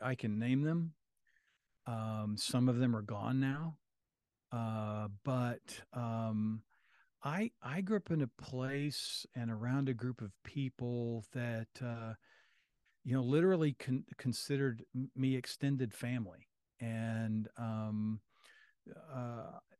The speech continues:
there's not so much of that anymore today. Um, even in church life, there's, there's not. We, there, there are lots of reasons we could probably drone on and on about why that's the case. But I think it's one of the places where I learned,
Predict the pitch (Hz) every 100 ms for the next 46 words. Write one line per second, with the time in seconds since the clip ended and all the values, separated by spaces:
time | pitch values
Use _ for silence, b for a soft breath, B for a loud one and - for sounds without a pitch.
0 | _ - - _ - 151 160 160 214 254
1 | - 247 240 240 - 202 202 214 202 127
2 | 101 92 90 85 - - _ _ _ _
3 | _ _ 120 113 110 110 113 135 151 180
4 | 165 151 147 151 - 101 117 - 110 104
5 | - - 117 107 123 123 90 113 110 107
6 | - 107 107 104 - 107 110 117 - 107
7 | 110 110 110 101 110 101 117 107 104 110
8 | 104 104 101 101 98 113 107 92 87 98
9 | 135 147 - - 95 - - - - 107
10 | 123 160 156 139 - 147 185 175 - 107
11 | 107 113 - 113 120 127 123 135 135 123